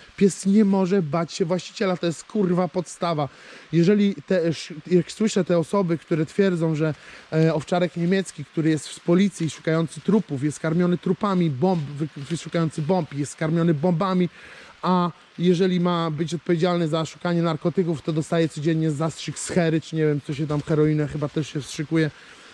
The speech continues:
no to mnie szlak jasny trafia. Wszystko, co w naszej szkole, w mojej szkole jest podstawowym,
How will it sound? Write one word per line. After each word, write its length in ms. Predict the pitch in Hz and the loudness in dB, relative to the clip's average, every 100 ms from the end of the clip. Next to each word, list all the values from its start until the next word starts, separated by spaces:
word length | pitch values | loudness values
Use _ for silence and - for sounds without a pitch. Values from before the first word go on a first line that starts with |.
| - | -6
no 160 | 175 170 | -2 0
to 260 | 185 165 156 - - | 0 0 -2 -14 -4
mnie 280 | 165 175 170 | 0 2 0
szlak 440 | - - 160 156 - | -6 -2 0 -2 -2
jasny 340 | 151 143 160 | -4 -4 -6
trafia. 400 | 143 156 139 135 - - | -6 -4 -4 -6 -8 -14
Wszystko, 560 | - 240 - - 127 127 | -4 0 0 -2 -6 -6
co 320 | - 170 143 139 - | -2 0 0 -4 -12
w 100 | 143 | -4
naszej 320 | 170 175 185 | -2 0 -2
szkole, 320 | 156 151 135 135 | -4 -2 0 2
w 40 | |
mojej 220 | 175 180 | 2 0
szkole 380 | - 156 143 135 - - - | -2 -2 -2 -2 -8 -16 -2
jest 260 | 151 147 - | 0 0 -4
podstawowym, 840 | - 165 - 165 160 170 151 139 | -6 -6 -2 0 2 2 2 -2